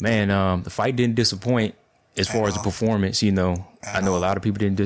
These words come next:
Speaker 1: di-, you know, agree with the cards, but like I was telling you earlier, P, man, like,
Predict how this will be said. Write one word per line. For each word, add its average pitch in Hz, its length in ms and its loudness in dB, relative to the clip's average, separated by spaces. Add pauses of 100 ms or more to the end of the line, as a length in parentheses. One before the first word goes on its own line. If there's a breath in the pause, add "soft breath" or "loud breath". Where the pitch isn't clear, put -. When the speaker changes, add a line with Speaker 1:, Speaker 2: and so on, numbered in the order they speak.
Speaker 1:
di-, 95 60 -8
you 104 120 2
know, 92 260 2
agree 92 200 0
with 95 120 -2
the 92 80 -4
cards, 95 400 -2
but 90 300 0 (760 soft breath)
like 135 140 -2
I 143 40 0
was 127 100 -2
telling 127 200 0
you 120 100 4
earlier, 117 260 2
P, 117 260 2
man, 110 340 2
like, 98 260 -2